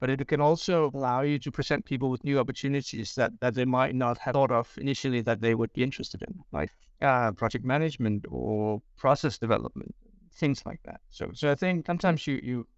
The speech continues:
you push people outside of that. Sometimes they think, "Hey, that was amazing," and sometimes they don't.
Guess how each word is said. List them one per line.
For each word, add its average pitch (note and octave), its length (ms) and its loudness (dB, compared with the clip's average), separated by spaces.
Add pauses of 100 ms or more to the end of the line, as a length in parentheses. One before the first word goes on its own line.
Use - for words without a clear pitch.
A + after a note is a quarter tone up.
you A2 360 -4 (300)
push - 180 -4
people C#3+ 260 2
outside B2+ 480 4
of C3 100 -4 (280)
that. - 200 2
Sometimes C#3+ 540 0
they - 220 -4 (340)
think, D#3+ 160 -10
"Hey, F3 200 -2
that D#3+ 180 6
was C3+ 140 -4
amazing," D3 500 0
and B2+ 180 -4
sometimes C#3 460 -2
they A#2+ 100 -2
don't. B2+ 180 -4